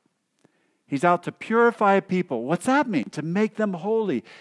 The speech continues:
He wants to burn off the dross and bleach out the stains,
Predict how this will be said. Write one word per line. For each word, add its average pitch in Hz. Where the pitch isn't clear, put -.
He 202
wants 208
to 160
burn 190
off 285
the 294
dross 202
and 135
bleach 233
out 269
the 269
stains, 208